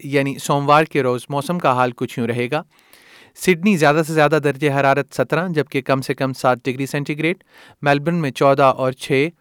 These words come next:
برسبن میں بیس اور گیارہ، پرتھ میں سترہ اور نو، ایڈیلیڈ میں چودہ اور پانچ، ہوبارٹ میں گیارہ اور پانچ، کینبرا میں بارہ اور ایک،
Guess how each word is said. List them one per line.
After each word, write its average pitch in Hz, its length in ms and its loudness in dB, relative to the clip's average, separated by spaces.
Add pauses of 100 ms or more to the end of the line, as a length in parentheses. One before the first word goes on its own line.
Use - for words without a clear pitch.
(260)
برسبن 160 380 0
میں 151 160 0
بیس 131 380 -6
اور 135 260 -4
گیارہ، 139 300 4 (420)
پرتھ 165 320 2
میں 156 100 -2
سترہ 143 460 2
اور 135 140 -2
نو، 135 300 0 (440)
ایڈیلیڈ 175 400 2
میں 139 140 -2
چودہ 139 460 2
اور 131 140 -2
پانچ، 139 460 0 (400)
ہوبارٹ 151 460 6
میں 156 100 -2 (100)
گیارہ 135 220 4
اور 131 280 2
پانچ، 131 460 2 (600)
کینبرا 160 380 2
میں 180 140 2
بارہ 131 300 4
اور 127 300 2
ایک، 143 280 -4